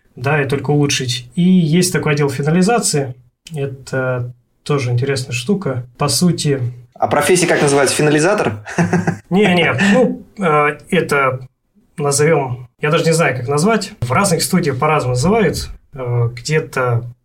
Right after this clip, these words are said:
Speaker 1: могут назвать final layout, да, где-то могут
Speaker 2: М.
Speaker 1: character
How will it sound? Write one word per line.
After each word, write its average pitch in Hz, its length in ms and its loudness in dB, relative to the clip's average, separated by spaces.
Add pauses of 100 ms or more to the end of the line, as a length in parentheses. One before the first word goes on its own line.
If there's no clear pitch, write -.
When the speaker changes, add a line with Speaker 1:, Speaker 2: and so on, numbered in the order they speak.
(140)
Speaker 1:
могут 139 340 0
назвать 139 300 2
final 151 460 0
layout, 135 340 0
да, 135 320 -2
где-то 131 380 -2
могут 123 400 -2
Speaker 2:
М. 117 440 0 (360)
Speaker 1:
character 170 480 0